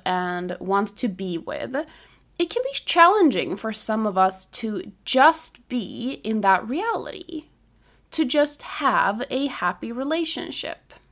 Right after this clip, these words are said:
And the reason for this is that our beliefs about ourselves, our beliefs about our lives, and the kind of relationships that we have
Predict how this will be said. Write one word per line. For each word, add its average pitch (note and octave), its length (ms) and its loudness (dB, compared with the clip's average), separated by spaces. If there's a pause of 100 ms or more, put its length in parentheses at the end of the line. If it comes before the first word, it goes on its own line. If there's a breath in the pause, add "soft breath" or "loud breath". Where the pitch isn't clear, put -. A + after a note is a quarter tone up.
(960 loud breath)
And E4 100 4
the G4 100 4
reason A4 540 4
for A3 200 2
this - 440 -4
is C#4 180 -4
that C#4+ 280 0
our D#4 240 6
beliefs D4 720 0
about G3 380 2
ourselves, F#3 1040 -2
our G#3 100 2
beliefs G3 640 0
about F3+ 340 -2
our F3 200 0
lives, F#3 680 2
and G3 160 -2
the G3+ 60 -2
kind B3+ 440 0
of A#3 100 -2
relationships A#3 720 -2
that - 220 -2
we G#3 340 -4
have - 560 -4